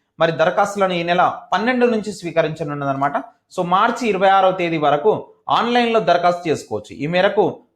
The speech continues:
ప్రభుత్వ డైట్ బీఎడ్ కళాశాలలు ఉన్నత మరి ఉన్న కేంద్రాలతో పాటు, ఆ, ఎంపిక చేసినటువంటి ఇతర కళాశాలలతో కలిపి మొత్తం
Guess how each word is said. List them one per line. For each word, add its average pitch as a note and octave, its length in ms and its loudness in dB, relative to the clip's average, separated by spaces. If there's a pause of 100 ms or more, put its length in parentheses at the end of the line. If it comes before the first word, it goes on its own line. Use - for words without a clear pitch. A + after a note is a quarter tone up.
(240)
ప్రభుత్వ G#3 640 2 (180)
డైట్ G3 300 2
బీఎడ్ F#3 420 -2
కళాశాలలు E3 440 0
ఉన్నత E3+ 520 -2 (280)
మరి D3+ 140 0
ఉన్న E3+ 380 0 (200)
కేంద్రాలతో F3+ 560 2
పాటు, D3 520 0 (300)
ఆ, D3+ 240 2
ఎంపిక G3+ 360 -4 (140)
చేసినటువంటి F#3 600 0
ఇతర E3+ 320 0
కళాశాలలతో E3+ 600 0
కలిపి D#3+ 400 -2
మొత్తం D3+ 500 -4